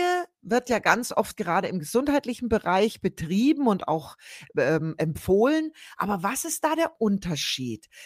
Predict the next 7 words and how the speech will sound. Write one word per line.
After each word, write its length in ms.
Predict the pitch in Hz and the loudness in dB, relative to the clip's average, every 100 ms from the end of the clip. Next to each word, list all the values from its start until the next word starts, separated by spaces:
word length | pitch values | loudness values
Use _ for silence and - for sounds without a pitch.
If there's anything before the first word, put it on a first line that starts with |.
| - | -10
zwischen 400 | 170 180 180 165 | -2 -2 -2 -4
Vorsorge, 1120 | - - 151 233 285 302 285 302 302 320 320 320 - - - | -2 0 2 0 0 0 2 2 2 2 0 -4 -18 -12 0
regelmäßige 680 | 165 165 160 156 175 160 - | 2 2 0 -2 -2 -2 2
Arzttermine 800 | 208 254 - - 226 220 220 214 | 6 6 4 0 2 2 2 2
machen, 380 | 202 208 233 | 2 0 -2
Gesundheitschecks, 1500 | 185 143 208 247 214 220 202 - _ - - 196 202 - - - | -2 0 2 2 2 2 0 -8 _ -6 -2 -2 -4 -8 -6 0
ja? 360 | 135 151 220 | 2 2 0